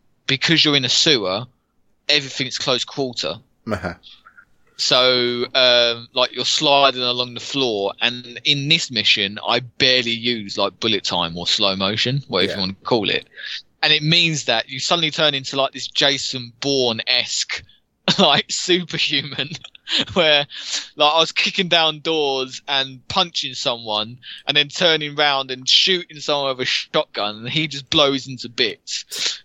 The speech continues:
Speaker 1: And then I kick his disembodied head <laughs> at someone else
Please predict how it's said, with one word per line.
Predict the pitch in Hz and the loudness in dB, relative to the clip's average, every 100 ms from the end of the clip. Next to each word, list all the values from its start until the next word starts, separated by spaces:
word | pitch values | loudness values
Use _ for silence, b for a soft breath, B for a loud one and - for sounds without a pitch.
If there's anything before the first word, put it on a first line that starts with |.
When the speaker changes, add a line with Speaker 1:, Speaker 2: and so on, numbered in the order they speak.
| - | -2
Speaker 1:
And | 156 | 2
then | 156 | 2
I | 143 | 2
kick | - - 190 - | 0 0 0 -2
his | - 170 143 | -2 -2 -2
disembodied | - 170 165 151 151 143 135 | -2 -2 -4 -4 -2 -2 -4
head | - 185 131 - - _ | -2 0 0 -4 -16 _
<laughs> | - | -6
at | - - | -4 -2
someone | - 165 151 143 | 0 0 2 0
else | 156 117 143 - | 0 -2 -8 -10